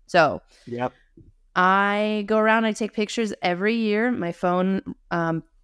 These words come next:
Speaker 1: camera roll is full of <laughs> T M E A pictures. And,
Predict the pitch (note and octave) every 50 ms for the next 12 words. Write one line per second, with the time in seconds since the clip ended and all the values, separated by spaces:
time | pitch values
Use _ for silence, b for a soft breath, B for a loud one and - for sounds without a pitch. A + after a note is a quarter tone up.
0 | _ - - F#3+ F#3 F3+ F3+ F3 E3+ E3 E3 D#3+ - D#3 D3 - - - - -
1 | F3+ F3+ F3 E3+ E3+ - D#3+ E3 - - - F#3 G3 F#3+ F#3 F#3 G3 G3+ G3 A3
2 | G#3+ - - C4 B3+ - - A#3+ - G3+ G#3+ B3 - - - b b b b b
3 | b b b b b - F#3 F3+ F3 F3 F3 F3 F3 F3 F3 F3+ F3+ F3